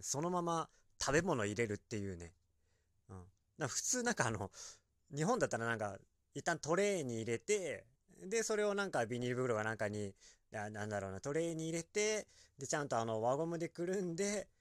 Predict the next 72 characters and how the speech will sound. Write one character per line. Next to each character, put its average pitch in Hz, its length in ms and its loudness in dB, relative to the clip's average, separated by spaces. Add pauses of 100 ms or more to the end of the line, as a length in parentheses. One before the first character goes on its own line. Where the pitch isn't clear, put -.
(220)
で、 226 340 0 (340)
え 127 300 -2
ー、 - 20 -4
輪 135 120 -2
ゴ 160 80 -4
ム 180 60 -4
で 185 100 -2
留 196 180 -4
め - 20 -14
て、 202 280 -4
そ 131 100 -4
れ、 123 100 -4
そ 110 160 -2
れ 202 80 2
を 180 40 0
ビ 160 140 0
ニ 151 60 -2 (100)
ー 147 40 -2
ル 139 60 -6
袋 139 240 0
に 98 80 -2
入 107 80 0
れ 117 100 4
る 113 80 2
み 104 100 -2
た 98 100 -2
い 95 40 -4
な、 98 100 -4
そ 196 140 0
ん 190 60 0
な 190 120 2
感 170 220 0
じ - 100 -2
じ 160 80 0
ゃ 127 40 2
な 98 80 -2
い 92 40 -6
で 90 80 -6
す - 120 -10
か。 80 160 -16 (680)
ち - 80 -2
ょ - 20 -6
っ - 20 -6
と 139 100 0
ね、 110 140 2
そ 131 140 -2
の、 123 100 2
<laughs> - 220 0
い - 60 -2
き - 200 4
な 202 140 2
り、 185 280 -2 (300)
あ 123 140 -2
の、 - 400 -4 (680)
な 123 160 0
ん 123 40 0
だ 110 100 2
ろ 101 120 -2
う - 20 -4
な、 92 280 -6
あ 110 140 -6
の、 104 420 -2
食 131 140 2
べ 160 100 0
物 160 280 -2
を 120 280 0
ビ 107 200 -4
ニ 165 200 -2
ー 165 40 -2
ル 170 100 0
袋 156 320 -2
に 104 300 -6